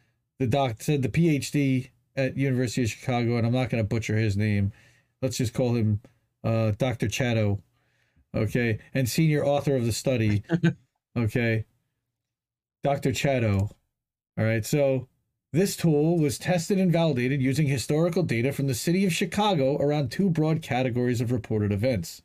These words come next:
I'll bet our friends over at Chicago Corner would be very interested in this story. Violent crimes, of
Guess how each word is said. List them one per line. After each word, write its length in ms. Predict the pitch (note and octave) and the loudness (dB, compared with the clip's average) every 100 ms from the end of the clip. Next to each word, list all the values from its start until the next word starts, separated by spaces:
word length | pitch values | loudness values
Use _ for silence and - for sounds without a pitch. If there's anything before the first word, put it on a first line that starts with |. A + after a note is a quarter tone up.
| _ _ _ _ _ _ | _ _ _ _ _ _
I'll 120 | C#3 | -2
bet 160 | D3+ E3+ | 2 2
our 100 | D3+ | 2
friends 280 | - D3+ C#3 | 0 0 2
over 200 | C3+ B2+ | 0 0
at 60 | |
Chicago 440 | - A2+ C3 A#2+ G#2+ | -2 -2 -2 0 0
Corner 280 | - G#2+ | 0 2
would 120 | G2+ G2 | 2 2
be 120 | G#2 | 0
very 280 | A2+ A2 G#2 | 0 2 0
interested 360 | G2+ G#2 G2+ | -2 -6 -2
in 100 | G2 | 0
this 340 | F#2+ F#2 - - | 0 -2 -8 -20
story. 480 | - - G#2+ G2 E2 - - - _ _ | -20 -6 -2 0 -2 -6 -18 -20 _ _
Violent 400 | C3+ F3+ G3 F#3+ | 0 2 2 0
crimes, 540 | - D#3 G2+ A2 B2+ | 0 0 2 0 -2
of 80 | - | -4